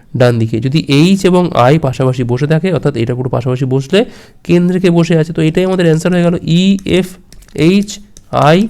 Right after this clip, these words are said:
জি। কেন্দ্রে কে বসে আছে? এখানে এইচ বসে আছে, অপশন ডি হচ্ছে এখানে রাইট অ্যান্সার। নিম্নের কোন বর্ণগুচ্ছটা বাকিদের থেকে ভিন্ন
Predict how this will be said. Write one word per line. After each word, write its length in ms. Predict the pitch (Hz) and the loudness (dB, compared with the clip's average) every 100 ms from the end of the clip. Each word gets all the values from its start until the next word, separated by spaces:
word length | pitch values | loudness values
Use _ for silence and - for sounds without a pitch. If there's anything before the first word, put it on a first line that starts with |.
| - - - - 120 117 | -6 -20 -16 -8 -6 -4
জি। 140 | 120 101 - - - | -4 -4 -10 -20 -8
কেন্দ্রে 320 | - 147 156 170 | 0 2 4 2
কে 60 | 180 185 | 2 0
বসে 180 | 190 175 | 2 2
আছে? 120 | 123 120 117 107 - | 0 -2 -4 -6 -4
এখানে 180 | 135 147 - | -2 -2 0
এইচ 140 | 160 160 | 0 2
বসে 180 | 156 151 147 | 0 2 0
আছে, 140 | 139 - - - - 127 | 0 -8 -20 -20 -6 -2
অপশন 260 | 131 - 147 123 | -2 0 0 0
ডি 100 | 131 147 | 0 0
হচ্ছে 160 | 120 - | 0 -2
এখানে 160 | 123 156 262 | -2 -2 -2
রাইট 160 | 123 - | -4 -6
অ্যান্সার। 280 | 107 - 131 - - - - - - - - _ _ - - | -8 -12 -16 -18 -20 -20 -20 -20 -20 -20 -20 _ _ -20 -4
নিম্নের 300 | 156 151 165 160 | 2 4 4 2
কোন 140 | 156 170 139 | 2 4 2
বর্ণগুচ্ছটা 560 | 127 127 139 139 151 160 | 2 2 0 -2 0 0
বাকিদের 300 | 117 117 120 120 | 0 -2 -4 -2
থেকে 140 | 139 185 - - - - | -2 -4 -8 -20 -14 -4
ভিন্ন 200 | 123 143 | 2 4